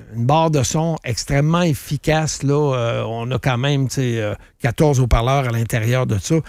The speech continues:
Euh, ça projette, c'est du son qui est, qui est riche. Puis, euh, l'ambiance est vraiment excellente. C'est du Dolby Atmos. Donc, on a aussi des haut-parleurs qui projettent au plafond sur la barre de son, sur les haut-parleurs sans fil à l'arrière. Fait que ça, c'est,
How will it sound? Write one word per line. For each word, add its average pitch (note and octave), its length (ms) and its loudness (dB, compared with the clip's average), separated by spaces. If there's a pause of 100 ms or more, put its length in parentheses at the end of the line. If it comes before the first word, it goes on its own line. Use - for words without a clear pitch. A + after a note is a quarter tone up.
(320)
Euh, B2 200 -2
ça A#2 180 -2
projette, C3 680 2 (100)
c'est - 300 -6
du A2 120 -4
son D3 300 0
qui A#2 200 -4
est, G2+ 60 -4 (300)
qui B2 140 2
est A#2 40 8
riche. D#3 420 0 (360)
Puis, D3+ 220 2
euh, C3 320 -2
l'ambiance D3 720 0
est C#3+ 60 0
vraiment C3+ 260 -2 (100)
excellente. D#3 520 -2
C'est C#3+ 100 -2
du B2+ 140 -2
Dolby D#3 300 2
Atmos. D3 580 -4 (360)
Donc, E3+ 320 -2
on E3 140 -2
a F3+ 40 -2
aussi E3+ 220 -2
des G3+ 80 -2
haut-parleurs D#3+ 400 0
qui - 140 -12
projettent F3+ 560 -2
au F#3 80 -2
plafond E3+ 420 -2 (400)
sur - 320 -2
la G3 120 2
barre F#3 180 0
de F3 100 0
son, G3 280 -4 (220)
sur - 360 -4
les F3+ 100 2
haut-parleurs D#3 460 0
sans D3 220 -4
fil D#3 180 -2
à C#3 80 -2
l'arrière. A#2+ 420 -4 (320)
Fait D3 80 0
que - 80 -2
ça, C4 140 2
c'est, E3 240 0